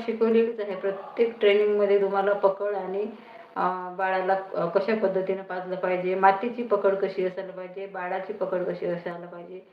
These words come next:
हे सर्व गोष्टी तुम्हाला माहीत आहे. बाळानं असा, अ, आ, मोठा आ केलेला असावा आणि जो आईच्या स्तनाचा जो भाग आहे काळा, पूर्ण त्याच्या तोंडात, अ, गेलेला असावा, हे जे पकड, अ,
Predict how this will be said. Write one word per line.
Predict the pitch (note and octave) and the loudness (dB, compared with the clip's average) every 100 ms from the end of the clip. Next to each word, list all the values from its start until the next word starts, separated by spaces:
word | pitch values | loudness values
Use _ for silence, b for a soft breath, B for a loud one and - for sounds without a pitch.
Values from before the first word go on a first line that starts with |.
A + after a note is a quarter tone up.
| b _ - | b _ -14
हे | G3 | -12
सर्व | F#3+ F3 F3+ | -10 -10 -12
गोष्टी | F3 - F3 | -14 -18 -18
तुम्हाला | F3 E3+ F3+ A3 - _ _ _ | -16 -14 -14 -16 -18 _ _ _
माहीत | F#3 F#3 F3 E3+ | -16 -12 -10 -10
आहे. | D3+ E3 D#3+ - - | -12 -12 -16 -18 2
बाळानं | F#3+ F#3 G3 G3 | 6 8 8 4
असा, | G#3 G3 G3+ G3 | 2 2 4 4
अ, | G3+ E3 E3+ F3+ F3+ F3+ - - | 2 -2 0 0 -2 -6 -8 -2
आ, | F3 F3+ F3+ | 4 6 6
मोठा | F3+ G3 G3 G#3+ | 6 4 4 6
आ | G3 F#3 | 8 6
केलेला | F#3+ F3+ F3+ F3 | 2 0 2 4
असावा | F3+ F3+ F3 E3+ F3 E3+ | 2 2 0 -2 0 4
आणि | F3 F3 F#3 F#3+ | 4 4 2 0
जो | F3+ G3+ G#3 G#3 B B - - | 4 6 6 6 B B -6 2
आईच्या | E3+ F#3 G3+ A3 | 4 4 2 2
स्तनाचा | G#3+ G3 F#3+ G3 | 4 4 2 2
जो | G3 | 2
भाग | F#3+ F3 F3 | 4 2 2
आहे | F#3 F3+ | 0 -2
काळा, | F#3 - F3 F3 | -2 2 4 4
पूर्ण | F#3 G#3 F#3+ G3+ | 4 2 2 2
त्याच्या | G3 F#3+ F#3 | 2 0 0
तोंडात, | F#3 F#3 F#3 G3 - - | 0 0 0 0 -6 -16
अ, | F3+ F3+ F3+ | -12 -10 -8
गेलेला | F#3+ F#3+ F3+ F3+ | -10 -10 -10 -10
असावा, | E3+ F3 F3 F3 | -10 -12 -10 -10
हे | F3 G3 F#3+ | -10 -10 -8
जे | G3+ | -8
पकड, | G3+ G3 G3 G3 | -6 -6 -4 0
अ, | G3 F#3 | 0 0